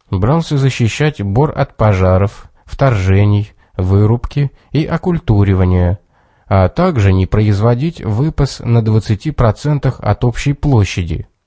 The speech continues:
Исследование шести таких лесов панчаятов в Алморе, проведенное в тысяча девятьсот девяностом году, показало, три управлялись хорошо, а три плохо.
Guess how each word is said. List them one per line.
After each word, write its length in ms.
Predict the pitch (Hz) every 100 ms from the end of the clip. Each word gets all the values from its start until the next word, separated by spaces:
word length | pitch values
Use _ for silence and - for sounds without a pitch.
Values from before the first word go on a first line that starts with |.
| _ _ _ _ _ _ _ -
Исследование 760 | 107 - 123 127 120 123 120
шести 440 | 110 143 139 - 117
таких 400 | 120 - 104 107
лесов 460 | 98 - 104 92
панчаятов 760 | - 101 - 104 98 95 98 -
в 200 | 95 98
Алморе, 600 | 95 101 165 135 95 101 - _ _ -
проведенное 680 | 107 110 110 117 110 107
в 60 | 101
тысяча 320 | 117 107 -
девятьсот 400 | 104 104 - 107
девяностом 640 | 101 104 107 101 - 104 101
году, 400 | 104 98 101 - -
показало, 720 | - - 180 120 95 90 90 - _ _ _ -
три 220 | - 147 202
управлялись 800 | 117 - 104 98 101 95 92 -
хорошо, 640 | 98 90 87 - 170 170 - _ _
а 160 | - 92
три 240 | - 180
плохо. 640 | - 110 98 92 - 92